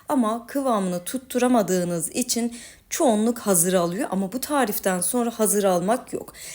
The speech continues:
Şimdi burada iki kilo çileğimiz var. Çilek seçimi oldukça önemli. Elimizden geldiğince böyle minik minik çilekler tercih edelim.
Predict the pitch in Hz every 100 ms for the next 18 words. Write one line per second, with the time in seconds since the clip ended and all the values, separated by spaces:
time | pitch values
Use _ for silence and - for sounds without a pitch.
0 | - - 294 214 285 277 285 294 - -
1 | 277 - 226 294 - - 190 175 170 160
2 | 160 185 220 - - - - 302 294 -
3 | 233 226 233 247 277 - 185 196 185 226
4 | - 233 214 185 175 165 165 185 - 311
5 | 269 220 185 185 180 214 233 226 214 247
6 | 240 220 240 214 180 180 202 247 247 196
7 | 202 247 - - - 190 180 208 262 262
8 | 185 175 156 170 170 165 196